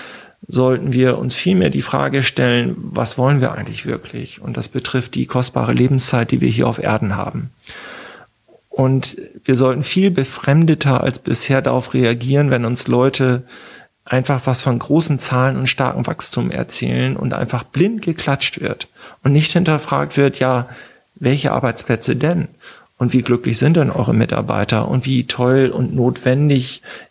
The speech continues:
ist denn euer Produkt, was ihr in die Welt bringt? Ähm, da kommt man ganz schnell dann vom Thema ab. Aber ich möchte es andeuten, worum es mir geht. Und das heißt überhaupt nicht, dass ich dagegen bin, ähm,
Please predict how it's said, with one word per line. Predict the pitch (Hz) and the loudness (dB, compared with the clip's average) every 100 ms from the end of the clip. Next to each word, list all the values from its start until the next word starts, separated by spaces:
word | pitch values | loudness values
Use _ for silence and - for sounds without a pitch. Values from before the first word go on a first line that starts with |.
| _ | _
ist | - 160 - 185 | 0 0 0 0
denn | 123 | 0
euer | - 110 107 | 0 2 2
Produkt, | 107 110 117 - - | 0 -2 -2 -4 -4
was | 110 - | -2 0
ihr | 120 | 0
in | 110 | 0
die | 104 | -2
Welt | 92 - | -4 -4
bringt? | - 78 107 - - - _ _ _ _ _ _ _ - - - - - - - _ _ - | -2 -2 -2 -4 -14 -20 _ _ _ _ _ _ _ -20 -20 -20 -20 -20 -20 -20 _ _ -2
Ähm, | 156 143 | 0 2
da | 139 | 0
kommt | 185 180 | 0 0
man | - 147 - | 0 -2 0
ganz | 147 175 | 0 0
schnell | - 160 151 | 4 4 4
dann | 143 | 2
vom | 131 135 | 0 -2
Thema | 127 123 120 - | 0 -2 0 -2
ab. | 262 - _ _ _ _ _ _ _ _ _ - | -2 -6 _ _ _ _ _ _ _ _ _ -4
Aber | 123 131 | -2 0
ich | 139 | 2
möchte | 151 135 | 0 0
es | 139 | -2
andeuten, | - 165 147 135 123 139 127 - | 0 2 2 2 0 -2 -4 -4
worum | 123 127 | -4 -2
es | 123 | -2
mir | 127 117 | -2 0
geht. | 139 123 - - _ - - _ | 2 0 -2 -12 _ -20 -20 _
Und | - | -4
das | 120 120 131 | -2 0 0
heißt | 127 - | 0 -2
überhaupt | 127 113 135 190 - | -2 0 0 0 0
nicht, | 147 131 | 0 2
dass | 127 123 | 0 0
ich | 117 | -2
dagegen | - 120 117 135 135 123 | -2 -2 0 0 0 2
bin, | 120 117 117 110 - - - - | 0 0 -4 -8 -16 -20 -12 -2
ähm, | 123 127 123 - - | 0 2 0 -2 -2